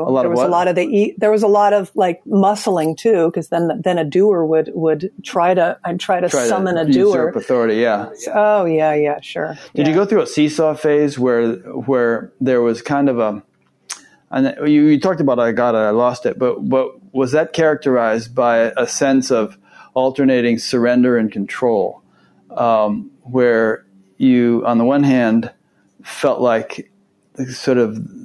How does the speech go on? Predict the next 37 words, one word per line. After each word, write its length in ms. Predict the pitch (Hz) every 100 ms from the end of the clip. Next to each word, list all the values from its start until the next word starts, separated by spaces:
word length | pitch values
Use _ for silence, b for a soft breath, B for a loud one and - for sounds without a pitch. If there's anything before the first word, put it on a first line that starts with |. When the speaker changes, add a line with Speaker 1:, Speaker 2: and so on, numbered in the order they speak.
| -
Speaker 1:
the 160 | 120 123
divine 520 | 120 113 123 123 123
was 260 | 113 107 120
really 420 | 110 110 107 - _ _ -
orchestrating 680 | 143 117 107 - 117 104 104
things 320 | 117 107 104
and 140 | 113
you 80 | 113
didn't 220 | 113 110
want 160 | 113 107
to 40 |
get 200 | 104 110
in 80 | 104
the 80 | 107
way, 400 | 117 117 110 113 B B B -
but 220 | 123 117
on 140 | 120
the 80 | 120
other 160 | 123 123
hand, 460 | 123 117 110 107 _ _ -
that 300 | 123 123 -
could 180 | 127 107
lead 400 | 120 117 113 -
to 400 | - 117 107 101
passivity 800 | 113 98 - - 185 156 120 113
and 120 | 113
there 80 | 113
needed 320 | 123 123 113
to 60 | 107
be 140 | 117
some 220 | - 120
initiative. 840 | 107 113 131 - 113 113 98 - - B B B B -
And, 460 | 123 117 113 113
and 160 | 127 123
there 100 | 120
was 140 |
a, 80 | 117